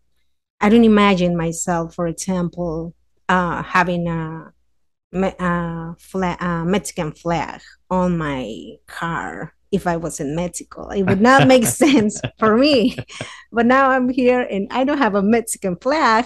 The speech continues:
Speaker 1: but I wear things that reminds me of Mexico. And I want things in my home that reminds me that I'm Mexican.
Speaker 2: Yeah.
Speaker 1: And I have noticed that, like, we kind of, um, value the things that we get, like, we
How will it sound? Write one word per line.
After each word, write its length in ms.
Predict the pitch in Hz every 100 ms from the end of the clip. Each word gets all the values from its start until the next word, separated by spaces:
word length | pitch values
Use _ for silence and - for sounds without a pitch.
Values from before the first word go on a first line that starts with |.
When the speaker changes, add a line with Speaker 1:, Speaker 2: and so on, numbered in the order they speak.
| -
Speaker 1:
but 160 | 214 220
I 100 | 214
wear 320 | 202 220 226
things 460 | 226 - 254 247 240
that 180 | 220 -
reminds 640 | 208 202 202 196 196 196 190
me 420 | 196 196 190 -
of 200 | 190 175
Mexico. 640 | 208 269 269 - - 170 165
And 200 | 175 180
I 80 | 185
want 500 | 180 208 254 247 -
things 340 | 185 165 175
in 140 | 175 165
my 160 | 156
home 360 | 156 185 185 185
that 180 | 156 -
reminds 480 | 170 175 170 165
me 280 | 170 175 165 160
that 100 | 170
I'm 280 | 170 170
Mexican. 720 | 185 196 - - - 240 - 185 -
Speaker 2:
Yeah. 140 | 160 - -
Speaker 1:
And 100 | 190
I 40 |
have 180 | 190 185
noticed 400 | 196 202 196 175
that, 240 | 170 160
like, 320 | 175 170 _ _
we 640 | 180 196 196 196 196 196 _ _ _ _ _
kind 340 | _ 196 185 175
of, 160 | 175 170
um, 520 | 160 160 160 160 160 -
value 920 | 165 180 175 170 156 147 - - 170 170
the 140 | _ _ -
things 340 | 180 160 156
that 240 | 156 147 -
we 260 | 165 160 _ _
get, 240 | 180 160 - - -
like, 240 | 175 180 _ -
we 300 | 190 170